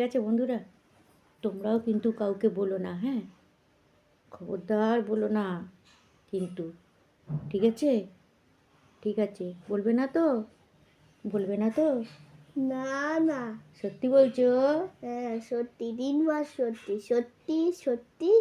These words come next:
Speaker 2: সত্যি।
Speaker 1: ঠিক আছে বন্ধুরা, তোমরাও বলবে না, সত্যি, সত্যি, সত্যি। ঠিক আছে? তো ভিডিওটা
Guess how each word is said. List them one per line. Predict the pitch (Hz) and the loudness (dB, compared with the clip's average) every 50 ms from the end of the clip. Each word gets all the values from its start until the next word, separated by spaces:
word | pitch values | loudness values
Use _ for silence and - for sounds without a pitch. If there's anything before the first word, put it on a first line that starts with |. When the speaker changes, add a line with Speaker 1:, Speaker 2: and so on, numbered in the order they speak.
| 440 - - - | 4 2 -8 -6
Speaker 2:
সত্যি। | 254 220 214 - _ _ _ - 202 196 - _ _ _ _ _ _ - | -6 -6 -6 -10 _ _ _ -20 -20 -20 -20 _ _ _ _ _ _ -12
Speaker 1:
ঠিক | - 196 196 190 202 196 | -6 -4 -2 -2 -2 -2
আছে | 190 226 220 196 | 0 0 0 0
বন্ধুরা, | 202 202 208 202 220 226 247 285 330 403 427 - _ _ _ _ _ _ _ _ _ _ _ _ _ _ _ _ - | 0 -2 0 2 4 4 4 4 2 0 -2 -8 _ _ _ _ _ _ _ _ _ _ _ _ _ _ _ _ -4
তোমরাও | 196 185 190 202 220 233 233 220 190 208 | -4 -2 0 2 4 4 4 4 4 4
বলবে | 208 214 196 196 190 185 180 | 2 2 2 2 0 0 -2
না, | 160 151 156 - - - - - - - - - - | -4 -8 -8 -10 -16 -20 -20 -20 -20 -20 -16 -6 0
সত্যি, | 254 233 - - - - - 247 254 277 294 320 339 - - | 0 0 0 -2 -10 -6 -2 0 0 2 0 0 -2 -2 0
সত্যি, | 240 208 208 - - - 247 262 294 302 302 - | -2 -2 -2 -4 -10 -6 -4 -4 -4 -4 -6 -4
সত্যি। | - 180 180 - - _ - 180 175 - - _ _ _ _ _ _ _ _ _ _ _ _ _ _ - | -4 -4 -4 -4 -16 _ -18 -18 -18 -18 -20 _ _ _ _ _ _ _ _ _ _ _ _ _ _ -8
ঠিক | - 202 190 208 208 | -8 -4 0 0 0
আছে? | 208 - 247 277 311 294 - - - _ _ _ _ | 2 2 0 0 0 -2 -10 -20 -20 _ _ _ _
তো | - 240 220 214 | 4 4 6 6
ভিডিওটা | 226 - 220 226 220 220 233 | 4 6 8 8 8 8 6